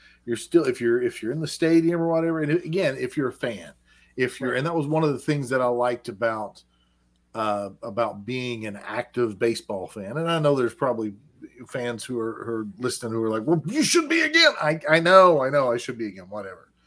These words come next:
Speaker 1: But, you know, other stuff, other stuff supplanted it in my life. But that was the cool
Speaker 2: Right.
Speaker 1: thing about it. When I, with minor league, I didn't care who was coming to play the minor league team that I was going to see. If I was going to see the Pelicans, I didn't care who was coming to see 'em or who was coming to play 'em.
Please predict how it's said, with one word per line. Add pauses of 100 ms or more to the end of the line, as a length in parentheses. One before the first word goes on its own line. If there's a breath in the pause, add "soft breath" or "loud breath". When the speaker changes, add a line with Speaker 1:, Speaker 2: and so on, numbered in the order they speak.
(400 soft breath)
Speaker 1:
But,
you
know,
other
stuff,
other
stuff
supplanted
it
in
my
life. (380 soft breath)
But
that
was
the
cool
Speaker 2:
Right.
Speaker 1:
thing
about
it.
When
I, (120)
with
minor
league,
I
didn't
care
who
was
coming
to
play
the
minor
league
team
that
I
was
going
to
see.
If
I
was
going
to
see
the
Pelicans,
I
didn't
care
who
was
coming
to
see
'em
or
who
was
coming
to
play
'em.